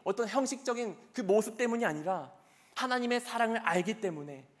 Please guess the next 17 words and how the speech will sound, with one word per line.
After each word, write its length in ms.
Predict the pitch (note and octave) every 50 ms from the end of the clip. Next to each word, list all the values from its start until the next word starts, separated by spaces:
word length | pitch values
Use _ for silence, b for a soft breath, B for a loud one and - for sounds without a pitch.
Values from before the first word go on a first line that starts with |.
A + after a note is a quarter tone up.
| B B B -
하나님을 440 | - C4 B3+ B3+ B3+ B3+ B3 C4 B3+
신뢰하기 580 | - - C#4+ C#4 C4+ C4+ B3+ A3 C4 A#3+ -
때문에 600 | C4 B3 A3+ G#3 F#3+ F#3+ G3+ G3 E3 B2+ - B B B B
그러한 380 | - - F#3+ F3 E3+ E3 D#3+ D#3 - -
것들을 460 | - D#3 D3 - D#3 C#3 D3 F3+ - - - - -
행하라라고 680 | A3+ A3 G3+ F#3 F#3 E3+ D3 C3+ B2 - C#3 E3 A#3 B B B B -
이야기하십니다. 760 | D3+ D3+ D#3 D3+ C3+ C#3+ C3 - - C#3 A2+ A2+ - - - _ _ _ _ _ _ _ _ _ _ _ _ _ B B B B B -
여러분, 260 | C#3+ D3+ D3 D3 -
간절히 400 | - - D#3+ D#3+ D#3+ F3+ F3+ F#3+
원하는 400 | F3+ D#3 D3+ D#3 E3 D#3+ D#3 D3+
것은 460 | C#3+ C#3 - - D#3 D3+ C#3+ C3+ B2 B B B B B
우리가 220 | - D#3+ D#3+ F3 F3
하나님의 540 | - - B3+ B3 A#3+ A#3 A3+ A3 G#3+ G#3+ A3
사랑을 360 | A3 - G#3+ G#3 G3 G3 G3
온전히 420 | F3+ F3 F3+ F#3 F#3+ F3+ F#3 F#3 - -
알기를 380 | - D#3+ D#3+ E3 D3+ G3+ F#3+ G3
원합니다. 640 | F3 D3+ C#3+ C#3+ C#3+ B2+ B2 A#2+ A#2 B2 A#2+ A#2